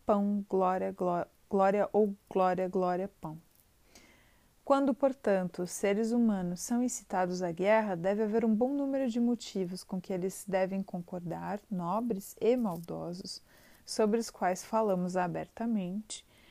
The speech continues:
e outros sobre os quais calamos. Não temos nenhuma razão para expô-los todos. O prazer na agressão e na destruição certamente está entre eles.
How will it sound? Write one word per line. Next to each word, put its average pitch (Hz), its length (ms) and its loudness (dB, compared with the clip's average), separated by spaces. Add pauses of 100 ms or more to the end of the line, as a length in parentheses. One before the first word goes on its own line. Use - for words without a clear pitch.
(180)
e 214 160 4
outros 214 380 2
sobre 185 240 -4
os 190 100 -4
quais 208 340 -4
calamos. 202 1000 -4 (960)
Não 208 160 0
temos 220 300 2
nenhuma 220 280 2
razão 240 400 0
para 190 220 -2
expô-los 185 760 -4
todos. - 640 -12 (960)
O 190 140 -6
prazer 202 400 4
na 233 140 4
agressão 208 640 0
e 233 160 2
na 226 200 -2
destruição 185 920 -4
certamente 240 680 -4
está 254 300 -6
entre 247 280 -4
eles. 165 560 -8